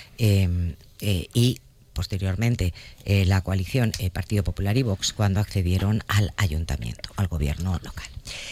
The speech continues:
Bueno, vamos a empezar por aquí. Eh, me van a pedir que la,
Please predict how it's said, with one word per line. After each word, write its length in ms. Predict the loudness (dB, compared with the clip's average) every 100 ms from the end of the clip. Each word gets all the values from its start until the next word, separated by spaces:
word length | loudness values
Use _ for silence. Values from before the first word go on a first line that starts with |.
| -12 -12 -12 -14 -18 -20 -8 2
Bueno, 220 | 6 6
vamos 180 | 4 2
a 40 |
empezar 300 | 2 2 2
por 120 | 2
aquí. 420 | 2 2 2 2 2
Eh, 500 | 4 4 6 4 4
me 120 | 4
van 160 | 2 2
a 40 |
pedir 220 | 2 0
que 140 | 2 2
la, 280 | 4 4